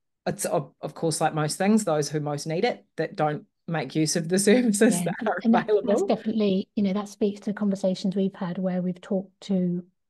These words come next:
Speaker 2: mayor, well, and a couple of elected members about development,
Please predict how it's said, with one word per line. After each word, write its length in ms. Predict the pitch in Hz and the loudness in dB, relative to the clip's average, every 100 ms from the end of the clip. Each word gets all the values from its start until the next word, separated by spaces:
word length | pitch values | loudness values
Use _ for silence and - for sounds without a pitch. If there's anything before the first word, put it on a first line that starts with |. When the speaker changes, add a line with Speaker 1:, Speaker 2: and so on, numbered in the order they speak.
| _ - | _ 0
Speaker 2:
mayor, 360 | 202 190 180 | 2 2 0
well, 180 | 185 190 | 0 0
and 140 | 190 180 | 2 0
a 40 | |
couple 220 | - 196 | -2 -4
of 60 | 185 | -2
elected 320 | 185 185 185 | -2 -4 -4
members 380 | 180 185 180 185 | 0 0 0 -2
about 320 | 180 180 180 | -6 -6 -6
development, 480 | - 185 185 190 190 | -4 -2 0 0 -4